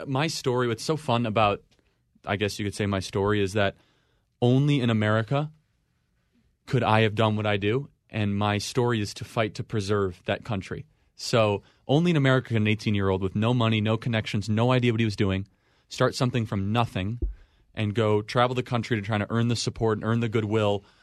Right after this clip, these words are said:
of investors and donors and patriots, and then eventually students, and the or-, the improbability of what I, what I've been able to do and blessed to have been able to experience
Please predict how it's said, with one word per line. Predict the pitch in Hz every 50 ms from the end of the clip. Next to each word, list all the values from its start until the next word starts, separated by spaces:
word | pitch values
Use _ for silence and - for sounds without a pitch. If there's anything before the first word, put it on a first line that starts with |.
| _ _ -
of | - 110 104 101 95
investors | - 101 104 135 147 143 - - 143 123 107
and | 104 98
donors | 95 139 139 139 131 131 131 127 110 101
and | 107 95 92 90
patriots, | - 139 147 143 - 143 135 131 131 -
and | 123 113
then | 104 101
eventually | 98 127 165 175 - - 143 127 110
students, | - - - 180 170 151 147 135 -
and | 117 110
the | 107
or-, | 92 131 - - - - - _ -
the | 123 120
improbability | 175 190 180 160 180 165 143 113 110 123 127 135 135 127 123 117
of | 113 110 101 107
what | 101 113 120 -
I, | - 104 104 101 - - _ _ - -
what | 107 104 107
I've | 107 101
been | 104 101 101 -
able | 98 113 113 107 113 101
to | 101 - 113
do | 92 104 104 110
and | 104 101 92
blessed | 107 104 110 110 107 - - - - - -
to | - - 110
have | 101 101 95
been | 101 98 98
able | 98 98 92 98 95
to | - - 101
experience | 95 - - - - 139 139 123 107 98 95 95 - -